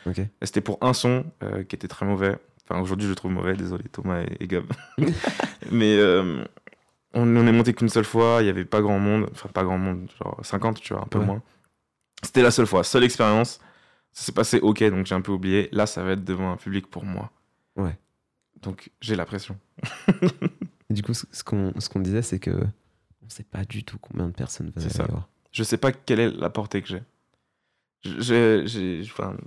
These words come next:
Speaker 2: je suis, je suis incapable de le savoir.
Speaker 1: Je pense que ça peut être un bon moyen de le savoir, du coup, hein.
Speaker 2: Ouais.
Speaker 1: C'est comme, euh, moi, ça
Speaker 2: Mais
Speaker 1: me
Speaker 2: en
Speaker 1: rappelle, tu sais,
Speaker 2: ouais.
Speaker 1: genre la fois où McFly et Carlito, ils ont juste, euh, dit, « Eh, on arrive à Épinal. »
Speaker 2: Ouais.
Speaker 1: Et qu'il y a genre deux mille personnes qui y sont pointées.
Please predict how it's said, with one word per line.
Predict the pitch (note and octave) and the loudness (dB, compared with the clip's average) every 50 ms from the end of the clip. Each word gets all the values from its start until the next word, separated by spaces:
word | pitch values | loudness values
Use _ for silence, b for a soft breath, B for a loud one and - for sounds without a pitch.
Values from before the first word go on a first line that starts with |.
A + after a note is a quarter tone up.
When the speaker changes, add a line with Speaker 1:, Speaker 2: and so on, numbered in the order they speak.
| - A#2 | -16 -12
Speaker 2:
je | A2 G#2+ G#2+ A2+ G#2+ | -10 -6 -4 -2 -2
suis, | G#2 - - - - - _ _ - - | -2 -4 -10 -14 -14 -18 _ _ -16 -12
je | B2+ A2 | -8 -4
suis | - B2+ | 0 0
incapable | A#2+ - C3+ B2 B2 A2+ | 2 2 2 0 0 0
de | A2 | -2
le | G2+ | -4
savoir. | - - G2 G2 G2+ - - _ _ - | -4 -4 -6 -6 -6 -10 -12 _ _ -12
Speaker 1:
Je | - - | -8 -6
pense | B2 - | -6 -4
que | |
ça | - - | -4 -4
peut | - - | -4 -4
être | - - | -4 -2
un | F#2 | -2
bon | F2+ F2+ F#2 | -2 -2 -2
moyen | F2+ F#2 F#2+ F#2 | -2 -2 -2 -2
de | F#2 | -2
le | F2 | -4
savoir, | F2 - F#2 F#2 F#2 | -4 -4 -4 -4 -4
du | F#2 | -4
coup, | G2+ - C#3 | -4 -4 -4
hein. | A#2 A2 A2 _ _ _ - | -4 -6 -8 _ _ _ -10
Speaker 2:
Ouais. | - G#2+ F2 - _ _ _ _ | -10 -8 -8 -10 _ _ _ _
Speaker 1:
C'est | _ _ | _ _
comme, | - G#2+ G#2 G2 | -6 -4 -2 -2
euh, | G2 F#2 F#2 - _ _ _ _ _ _ _ - | -2 -4 -6 -8 _ _ _ _ _ _ _ -8
moi, | G#2+ A2 | -6 -2
ça | - | 0
Speaker 2:
Mais | A2+ A2 | 2 2
Speaker 1:
me | |
Speaker 2:
en | G#2+ | 2
Speaker 1:
rappelle, | A#2 - - _ _ - | 0 -2 -6 _ _ -4
tu | |
sais, | - C3+ | -2 -2
Speaker 2:
ouais. | A#2+ G#2 A2+ - - | -2 -2 -4 -6 -6
Speaker 1:
genre | - G#2 G#2 G2 | -4 -2 0 0
la | G2 | -2
fois | F#2+ - - G#2+ | -2 -2 -2 -2
où | G2+ | -2
McFly | G2 F#2 - - G2+ F#2+ | -2 -4 -2 -4 -4 -2
et | F2 | -2
Carlito, | F#2+ F2+ F#2 F2+ - A#2 A2 | -2 -2 -2 -2 -2 -4 -2
ils | G2 F2 | -2 -2
ont | F2+ | -4
juste, | E2+ F2 G2+ G2+ - - | -4 -4 -6 -6 -4 -4
euh, | F2+ F2 | -4 -4
dit, « | F2 F2+ G2+ G2+ F#2+ - - | -4 -4 -4 -4 -4 -4 -2
Eh, | - C3 | -2 -2
on | A#2+ G#2+ G#2 | -2 -2 -2
arrive | G2+ G#2 G#2+ G#2 | -2 -2 0 0
à | G2+ | -2
Épinal. » | F#2+ G2 - G#2 A2 A#2+ A#2+ A2 A2+ _ _ _ - | -2 -2 -4 -2 -2 -2 -2 -4 -6 _ _ _ -10
Speaker 2:
Ouais. | - - _ _ _ _ - | -10 -10 _ _ _ _ -18
Speaker 1:
Et | - | -14
qu'il | - - F2+ | -8 -6 -6
y | |
a | E2+ | -4
genre | E2+ D#2 | -4 -6
deux | E2+ F2 F#2+ | -8 -6 -4
mille | F2+ F#2+ E2+ | -4 -4 -4
personnes | - E2 - - F2+ | -6 -8 -8 -8 -10
qui | - - - | -12 -12 -14
y | |
sont | - - - E2 | -16 -14 -14 -14
pointées. | - F2 F#2+ G2 F#2+ F#2 | -12 -10 -8 -8 -10 -10